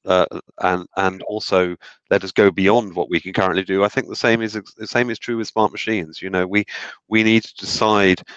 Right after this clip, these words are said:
you know, how we want to delegate them, what parts of our, our, our lives and our work we would, we would like to, um, to delegate to them, but also where we'd like to work with them,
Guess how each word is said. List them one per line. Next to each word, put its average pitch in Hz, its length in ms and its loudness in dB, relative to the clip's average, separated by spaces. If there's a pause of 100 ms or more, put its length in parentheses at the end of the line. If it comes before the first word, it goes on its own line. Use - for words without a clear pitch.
(380)
you 101 100 -2
know, 92 280 0 (680)
how - 240 -2
we 110 200 -2
want 95 200 -6
to - 200 -16
delegate 98 500 2 (120)
them, 92 180 -8
what 92 240 -6
parts - 340 -2
of 92 140 -6
our, 87 240 2 (320)
our, 90 300 2
our 90 180 2
lives 98 380 2
and 87 100 -6
our 85 160 -2
work 90 280 0 (120)
we 87 80 -6
would, 85 120 -14 (140)
we 92 120 -4
would 85 180 -12
like 90 220 0
to, - 140 -20 (400)
um, 82 300 -4 (240)
to - 80 -20
delegate 95 380 4
to - 80 -8
them, 104 80 -6
but 113 100 0
also 127 240 0
where 123 400 4 (320)
we'd 110 140 -2
like 120 220 2
to - 100 -16
work 113 420 2 (160)
with 113 220 -2
them, 73 180 -14